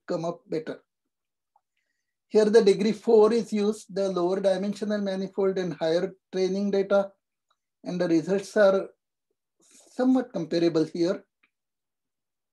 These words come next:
So as I said, uh, it is not going to be the best method for everything.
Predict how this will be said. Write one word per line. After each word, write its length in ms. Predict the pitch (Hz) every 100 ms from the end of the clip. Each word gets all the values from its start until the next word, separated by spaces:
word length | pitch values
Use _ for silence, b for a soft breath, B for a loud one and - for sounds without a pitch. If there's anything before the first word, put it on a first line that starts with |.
| _ _ _ _ _ _ _ _ _ _ _ _ _ _ _ _ _
So 380 | - 262 247 - _ -
as 120 | 226
I 100 | 285
said, 220 | 277 285
uh, 100 | 269 233
it 200 | - 233
is 220 | 262 262 254
not 260 | 254 262
going 240 | 269 269 262
to 80 |
be 100 | 254
the 140 | 247 214
best 380 | 202 214 - 269
method 340 | 254 277 -
for 160 | 254 214
everything. 540 | 185 202 208 240